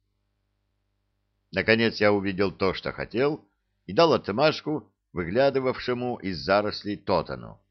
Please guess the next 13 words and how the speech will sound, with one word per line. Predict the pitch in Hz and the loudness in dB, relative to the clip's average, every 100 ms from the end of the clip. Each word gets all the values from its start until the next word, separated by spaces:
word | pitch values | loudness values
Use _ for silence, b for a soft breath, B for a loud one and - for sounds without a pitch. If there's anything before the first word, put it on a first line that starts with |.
| _ _ _ _ _ _ _ _ _ _ _ _ _ _ | _ _ _ _ _ _ _ _ _ _ _ _ _ _
Нещадно | 69 95 110 - 131 104 104 104 104 | -2 0 0 2 2 2 -4 -2 -2
пыля | 98 98 113 110 82 | 0 2 4 4 4
и | 80 | 0
подпрыгивая | - 92 - 78 101 113 95 95 95 | -4 -4 -6 -6 -2 -2 -2 0 0
на | 90 87 | 0 -2
ухабах | 87 104 107 90 82 - _ _ _ - | 0 4 4 2 -2 -6 _ _ _ -8
разбитого | 80 90 65 98 90 87 | -2 -2 -4 -6 -2 -2
просёлка, | 82 73 - 117 127 120 113 110 - _ _ _ | -2 -4 -2 0 0 0 0 0 -4 _ _ _
небольшая, | 127 151 110 - 92 92 95 92 90 _ _ _ | -6 0 0 0 2 4 4 0 -4 _ _ _
два | 78 80 98 101 | -12 2 6 6
мотоцикла | 92 82 87 92 85 73 78 | 6 -2 -4 -2 -4 -2 -6
и | |
грузовик, | 67 65 67 107 143 143 | -6 -10 -6 -2 -4 -6